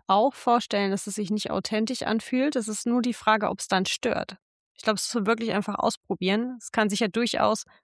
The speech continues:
nicht authentisch anfühlen und trotzdem Spaß machen und okay sein.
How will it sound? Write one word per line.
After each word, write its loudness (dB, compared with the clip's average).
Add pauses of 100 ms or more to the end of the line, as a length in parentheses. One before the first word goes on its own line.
(220)
nicht 4
authentisch 4
anfühlen 2
und -2 (300)
trotzdem 0 (340)
Spaß 2
machen 2
und -2
okay 0
sein. 2